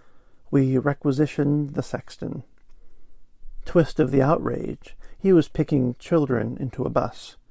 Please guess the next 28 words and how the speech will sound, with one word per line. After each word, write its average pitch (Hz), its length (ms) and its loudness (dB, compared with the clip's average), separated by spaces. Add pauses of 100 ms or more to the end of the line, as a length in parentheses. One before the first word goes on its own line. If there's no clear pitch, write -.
(300)
taking 143 320 2
them 123 240 0
to - 140 -10
the 117 140 -6
zoo, 120 400 -2 (580)
in 127 180 0
that 139 200 2
downpour. 127 720 0 (840)
All 156 400 10
the 160 100 2
prison 156 320 2
animals 147 520 4
had 139 200 -2
to 143 80 -2
be - 140 -6
patient - 640 -6
while 110 180 -2
we - 140 -2
married. 110 480 -8 (1800)
You 139 560 2
were 131 400 4
transfigured, 123 1000 -2 (840)
so 147 260 2
slender 156 640 4
and 123 420 0
new 143 400 2
and 139 160 -2
naked, 120 460 -2